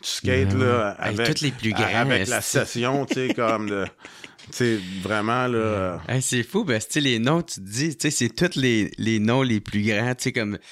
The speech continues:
Speaker 2: le vidéo de Danny Way, là, avec D C, avec sa, la, sa rampe, euh, immense, là, tu sais.
Speaker 1: Check ça.
Speaker 2: Ça avait
Speaker 1: Je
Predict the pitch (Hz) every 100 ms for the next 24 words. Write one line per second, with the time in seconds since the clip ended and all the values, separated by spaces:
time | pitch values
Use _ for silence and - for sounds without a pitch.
0 | - - 120 113 117 120 123 127 139 123
1 | 110 113 110 107 127 139 127 113 92 85
2 | 98 92 101 107 107 - 135 - - 92
3 | - - - - 110 92 92 117 123 -
4 | 95 90 85 - 107 117 107 107 120 139
5 | 123 123 117 - 117 113 107 - - 95
6 | 95 - 90